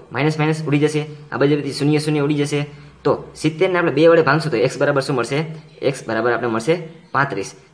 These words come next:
તો એનો મતલબ એવું કહી શકીએ કે નપાસ થયેલા વિદ્યાર્થીઓની સંખ્યા જ આપણે એક્સ ધારી હતી અને એક્સ બરાબર પાંત્રીસ મળ્યા. તો એનો મતલબ કે નપાસ થયેલા વિદ્યાર્થીની સંખ્યા કેટલી હશે? પાંત્રીસ. તો મિત્રો, આ દાખલાનો જવાબ થશે કે નપાસ થયેલા વિદ્યાર્થીની સંખ્યા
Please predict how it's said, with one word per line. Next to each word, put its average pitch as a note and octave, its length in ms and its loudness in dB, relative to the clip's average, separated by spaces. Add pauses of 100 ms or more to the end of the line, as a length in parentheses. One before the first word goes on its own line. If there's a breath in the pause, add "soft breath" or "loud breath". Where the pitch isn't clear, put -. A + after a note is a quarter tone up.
તો - 60 -2
એનો E3 80 2
મતલબ F3+ 240 0
એવું F3 260 4
કહી F#3 100 4
શકીએ E3+ 240 2
કે C3 140 -2 (320 loud breath)
નપાસ F3+ 340 0
થયેલા F#3 240 2
વિદ્યાર્થીઓની D#3+ 500 2
સંખ્યા D#3 320 -2
જ C#3 60 0
આપણે C#3 160 -2
એક્સ D3 380 -2
ધારી C#3 200 0
હતી C#3+ 140 2 (340 loud breath)
અને B2+ 100 -4
એક્સ C#3+ 220 -2
બરાબર C#3+ 200 0
પાંત્રીસ D#3 440 -4
મળ્યા. D3 220 0 (200)
તો A2+ 60 -2
એનો C#3 120 0
મતલબ D3+ 220 0
કે A#2+ 100 -4
નપાસ C3+ 280 -2
થયેલા C#3 160 0
વિદ્યાર્થીની B2+ 420 0
સંખ્યા C3+ 220 -2
કેટલી C#3 220 2
હશે? C3 220 -2 (280)
પાંત્રીસ. G#2 400 -6 (360 loud breath)
તો - 280 -2
મિત્રો, B2 160 -2
આ B2 200 -2
દાખલાનો B2+ 300 0
જવાબ A#2+ 200 0
થશે A#2+ 240 -4
કે D3+ 200 -6
નપાસ C#3 300 -2
થયેલા B2+ 180 0
વિદ્યાર્થીની A#2+ 440 0
સંખ્યા A2 300 -4